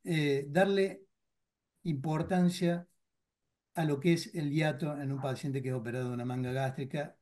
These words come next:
y mucho más en un paciente que es operado de una reoperación, en donde yo voy a llevar una manga gástrica, un bypass gástrico. ¿Por qué? Porque tiene síntomas de reflujo. Y nuestra experiencia,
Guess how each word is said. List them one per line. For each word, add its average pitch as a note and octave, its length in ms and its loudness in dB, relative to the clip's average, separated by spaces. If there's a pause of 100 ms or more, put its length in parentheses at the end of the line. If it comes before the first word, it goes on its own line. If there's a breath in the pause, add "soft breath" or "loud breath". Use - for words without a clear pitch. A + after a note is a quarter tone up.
(360)
y E3+ 140 4
mucho G#3 420 4
más E3+ 440 4 (760)
en D#3+ 140 0
un D#3 100 0
paciente D3+ 480 -2
que D#3 80 -4
es D#3+ 60 -2
operado D3+ 520 -2
de C#3+ 60 0
una D3+ 300 -2
reoperación, C3 840 4
en B2+ 80 -12
donde C3 220 -6
yo C#3+ 120 -6
voy D#3 180 0
a D3 60 0
llevar D3+ 500 -2 (540)
una D#3 180 -2
manga E3 320 4
gástrica, C#3+ 500 2
un C#3 120 -2
bypass D3 340 -2
gástrico. E3 680 -2 (800)
¿Por C#3 180 0
qué? D3 120 -4
Porque D3+ 240 -2
tiene C3+ 240 -2
síntomas C3 400 -4
de A2+ 100 -6
reflujo. G#2+ 540 -10
Y C3+ 120 -12
nuestra E3+ 240 -4
experiencia, F3 840 4